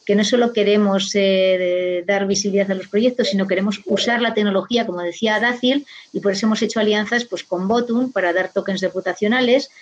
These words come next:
para divulgar la tecnología y hacerla accesible, que no parezca algo que nadie puede alcanzar, sino que se puede alcanzar y a través de formación puedes buscar el ángulo desde tu profesión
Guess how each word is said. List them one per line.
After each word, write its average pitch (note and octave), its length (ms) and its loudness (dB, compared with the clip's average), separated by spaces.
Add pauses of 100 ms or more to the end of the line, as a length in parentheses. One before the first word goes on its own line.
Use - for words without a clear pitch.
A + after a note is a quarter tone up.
(260)
para G#3+ 160 2
divulgar G#3+ 480 4
la C#4+ 100 0
tecnología C4+ 480 2
y C4+ 80 2
hacerla A#3+ 300 0
accesible, G3+ 580 -2
que G3 100 -4
no G#3 120 -2
parezca A#3 420 -2
algo A3+ 420 -2 (320)
que F#3 340 2 (300)
nadie G#3+ 300 0
puede G#3+ 220 -2
alcanzar, F#3+ 520 -4
sino F#3+ 280 -8
que - 80 -16
se F#3+ 100 -4
puede G#3+ 240 -2
alcanzar B3 580 -2
y A#3 60 0
a - 60 -2
través G3 240 -2
de A3 100 -2
formación A#3 640 -2 (300)
puedes G#3+ 240 -2
buscar A3 440 -2
el G3+ 140 0
ángulo A#3 380 2
desde F#3+ 240 -2
tu F#3 120 -4
profesión A#3 680 -2